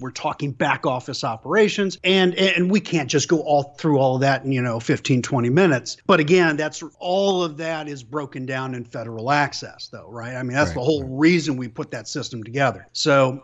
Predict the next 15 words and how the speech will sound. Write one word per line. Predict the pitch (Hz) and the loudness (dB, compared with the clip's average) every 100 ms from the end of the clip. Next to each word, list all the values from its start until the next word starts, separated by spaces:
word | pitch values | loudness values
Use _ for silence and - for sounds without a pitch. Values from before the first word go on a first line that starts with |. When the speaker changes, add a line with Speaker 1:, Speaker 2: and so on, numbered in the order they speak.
| - | -6
Speaker 1:
uh, | 135 135 | -4 0
for | 165 | 2
those | 175 208 | 4 4
of | 190 | 2
you, | 180 180 175 165 151 143 123 _ | 2 4 4 4 0 -4 -10 _
you | 156 143 | -12 -8
know, | 139 131 120 113 127 110 | -6 -6 -8 -12 -14 -4
Mike | 143 151 | 2 2
didn't | - 135 131 | 2 -4 -2
ask | 131 139 | -6 -6
me | |
to | 127 | -2
do | 143 | 0
this, | 131 | 0
but | 117 123 | -4 -10